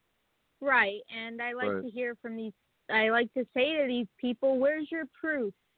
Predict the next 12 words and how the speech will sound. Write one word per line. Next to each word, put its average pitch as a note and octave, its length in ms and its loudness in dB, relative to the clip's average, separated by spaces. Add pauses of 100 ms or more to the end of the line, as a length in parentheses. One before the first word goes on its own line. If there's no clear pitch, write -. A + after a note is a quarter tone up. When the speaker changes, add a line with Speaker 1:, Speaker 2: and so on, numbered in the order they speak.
Speaker 1:
There A#3+ 280 4
is E4 240 2
no C4+ 240 0
proof G#3+ 400 -4
of G3 180 -4
that. F#3+ 300 4 (400)
It's, A#3 200 2 (300)
it's, B3+ 180 4 (540)
it's B3+ 180 2 (120)
the C4 160 -2
other D#4 260 -4 (140)
side C#4+ 400 2